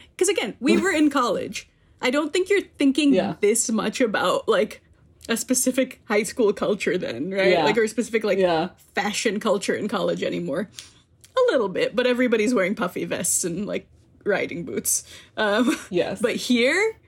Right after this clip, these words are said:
Speaker 1: it's, like, the thick glasses, the brightly colored glasses, is such a difference from Spin, which we watched a few movies ago, I felt, because in twenty twenty-one, it was cool to be nerdy. It was cool to run the coding club.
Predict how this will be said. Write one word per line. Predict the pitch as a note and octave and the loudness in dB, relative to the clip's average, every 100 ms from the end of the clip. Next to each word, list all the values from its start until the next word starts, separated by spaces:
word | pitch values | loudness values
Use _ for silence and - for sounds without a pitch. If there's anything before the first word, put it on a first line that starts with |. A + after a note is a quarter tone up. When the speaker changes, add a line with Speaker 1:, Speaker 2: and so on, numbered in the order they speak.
| _ _ - - | _ _ -20 -4
Speaker 1:
it's, | C4 - | -2 0
like, | G3+ G3 - - | 0 -2 -6 -6
the | G3+ | -6
thick | - C4 C#4+ - | -2 -2 -2 -2
glasses, | B3+ A3+ G#3+ B3+ G3+ | -2 0 0 0 0
the | |
brightly | G3 G#3 - C4 | -2 -2 -2 -2
colored | C4 A#3+ A#3 | 0 -2 -2
glasses, | G#3+ G3+ G#3 G3+ G#3 G#3 - _ _ - | -4 -6 -6 -4 -4 -4 -10 _ _ -2
is | C4 | 0
such | C4 F4+ | 0 0
a | |
difference | B3 F3+ - B3 C4+ | 0 0 0 2 2
from | - G3 | 0 -2
Spin, | - - G4+ B3+ G#3+ | -2 0 0 2 0
which | A3 A3 | -2 -2
we | G#3+ | 0
watched | G3+ G3+ - | 0 -2 -4
a | G3 | -4
few | G#3+ G3 | -2 -2
movies | G3 G3 G3+ | -2 -2 -2
ago, | G3 G3+ | 0 0
I | G3+ | -2
felt, | G3+ G#3 - | -2 -2 -2
because | A3+ A3 G3 - _ _ - | -2 -2 -2 -6 _ _ -6
in | A3+ | -4
twenty | - C4 C#4 | 0 0 0
twenty-one, | D4 C4 B3 C#4 G4+ A#4+ _ _ _ A#3 | 0 2 2 2 -2 -4 _ _ _ -2
it | |
was | B3 A#3 | 0 0
cool | - - G3+ - - G#3+ _ - | -2 0 2 2 -4 -12 _ -4
to | G3+ | -4
be | F#3+ F3 C#3 | -2 -2 -2
nerdy. | G#3 F3 B2 C#3 | -2 0 0 -2
It | D#3+ | -2
was | G3+ | -2
cool | - B3+ A3+ | 0 2 2
to | A3+ G3+ | 2 0
run | F#3 F#3+ | 0 -2
the | F3+ | -2
coding | G3 F#3 E3+ | -2 -2 -4
club. | G3+ F3+ F3+ | -4 -6 -8